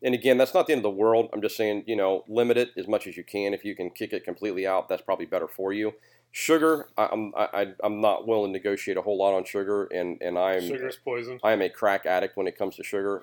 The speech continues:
Speaker 1: Um, I love anything baked, um, cakes, pies, et cetera. Not a big candy guy, but, like, anything, you know, baked and just, oh my God. So there's gluten and there's sugar both, and I got away from that. I don't have anywhere near the knee pain, ankle pain, and crap like that that I had previously.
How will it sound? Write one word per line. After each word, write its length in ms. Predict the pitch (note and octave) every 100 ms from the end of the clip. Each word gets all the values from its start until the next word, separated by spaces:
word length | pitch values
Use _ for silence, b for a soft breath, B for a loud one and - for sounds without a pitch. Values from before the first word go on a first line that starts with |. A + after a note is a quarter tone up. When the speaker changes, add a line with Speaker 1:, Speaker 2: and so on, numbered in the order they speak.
| -
Speaker 1:
Um, 440 | E2+ E2 E2 E2 -
I 100 | F#2
love 360 | F#2 F#2 F#2
anything 480 | F2+ F#2+ F#2 F#2 F2+ -
baked, 400 | D#2+ F#2 - - -
um, 220 | E2 D#2+
cakes, 340 | - F2+ E2+
pies, 320 | - F2 E2+
et 80 | -
cetera. 400 | - F#2 - F#2+ - b b -
Not 140 | A#2+
a 40 |
big 160 | A#2+ -
candy 300 | - A2+ A#2
guy, 240 | A2 A2+
but, 200 | A2 F2+
like, 180 | F#2+ F#2 - _ - E2
anything, 520 | G#2 B2+ B2 G#2+ F#2+
you 120 | - G2
know, 140 | F2 -
baked 320 | F#2+ F2+ -
and 100 | F#2
just, 140 | - -
oh 120 | F2
my 100 | D#2+
God. 300 | F2 D#2 C#2 b b b
So 440 | - D3+ G#2+ - _ _ -
there's 200 | A#2+ -
gluten 480 | G#2 A2+ G#2 A2 -
and 220 | G#2 G#2
there's 140 | F#2+
sugar 300 | - G2+ F#2
both, 420 | E2+ G2 F#2+ E2+
and 280 | F#2+ F2+ E2+ -
I 80 | -
got 220 | F2+ F#2
away 180 | F2+ F#2+
from 160 | F#2 F#2
that. 200 | F2+ D#2+
I 60 | E2+
don't 220 | F2 -
have 160 | F#2 F2
anywhere 320 | G2 G2 F#2
near 320 | F2+ F#2 F#2
the 120 | F2+
knee 220 | F2 F#2 F#2
pain, 460 | G2+ F#2 F#2 F2+ b b _
ankle 300 | F#2+ F#2+ G2
pain, 300 | F#2 G2+ F#2
and 120 | E2+ -
crap 280 | F#2 F2
like 180 | E2+ D#2
that 200 | F2+ F2
that 100 | -
I 80 | F2
had 220 | E2+ F2
previously. 600 | - F#2+ F#2 - F#2+ F#2